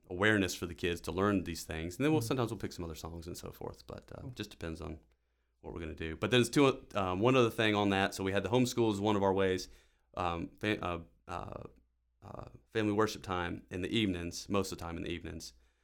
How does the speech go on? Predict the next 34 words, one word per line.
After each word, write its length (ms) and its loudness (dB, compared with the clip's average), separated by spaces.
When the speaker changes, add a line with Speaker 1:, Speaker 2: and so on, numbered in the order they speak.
Speaker 1:
Um, 380 -10
and 180 -4
then, 560 0
uh, 340 -8
finally 340 2
is 160 -6
the 100 -8
morning 280 2
devotion 680 -4
that 160 -6
Emily 240 4
does 260 -2
with 100 -10
the 60 -16
kids. 380 -8
So 160 -4
whether 260 0
at 80 -4
breakfast, 600 -4
uh, 220 -4
we 120 -2
have 100 -2
a 40 -8
book 260 0
that 120 -4
ties 340 2
into 260 2
our 100 4
devotional 480 0
book. 300 0
Speaker 2:
Mm-hmm. 440 -20
Speaker 1:
So 120 -2
it's 100 -4
a, 80 -4